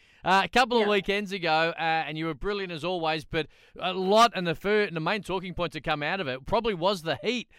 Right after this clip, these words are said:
Speaker 1: Were you surprised? Like, this time of the year in Australia, I know it gets a bit warmer, but,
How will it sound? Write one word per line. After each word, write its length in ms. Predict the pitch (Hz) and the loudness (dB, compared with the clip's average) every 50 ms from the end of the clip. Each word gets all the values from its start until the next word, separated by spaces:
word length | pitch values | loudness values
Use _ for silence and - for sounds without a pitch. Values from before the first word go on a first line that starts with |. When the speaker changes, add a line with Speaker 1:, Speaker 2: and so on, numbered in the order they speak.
| - - - | -20 -18 -4
Speaker 1:
Were 80 | - 196 | -2 0
you 160 | 240 262 277 | 2 2 0
surprised? 500 | 240 - 233 175 - - 196 202 233 233 | 0 -2 -4 -6 -4 -4 -2 -2 -2 -2
Like, 160 | 220 214 185 | -6 -8 -8
this 200 | - 254 240 - | -8 -12 -14 -4
time 260 | - 240 226 233 220 208 | -2 0 0 0 0 -2
of 80 | 196 | -4
the 60 | 170 | -6
year 360 | 175 175 185 208 214 214 208 190 | -8 -8 -6 -4 -2 -2 -2 -2
in 60 | 165 | -4
Australia, 560 | 160 - - - - 202 202 208 214 214 190 | -6 -10 -10 -6 -4 -2 0 0 0 0 -2
I 40 | 180 | -2
know 100 | 190 208 | -2 -2
it 60 | 208 | -2
gets 180 | 190 180 - 151 | -2 -4 -6 -8
a 20 | |
bit 240 | 131 139 233 233 165 | -6 -6 -6 -6 -4
warmer, 320 | 151 147 151 170 185 196 | -2 -2 -2 0 -2 -2
but, 220 | 180 160 160 151 | -2 -2 -4 -4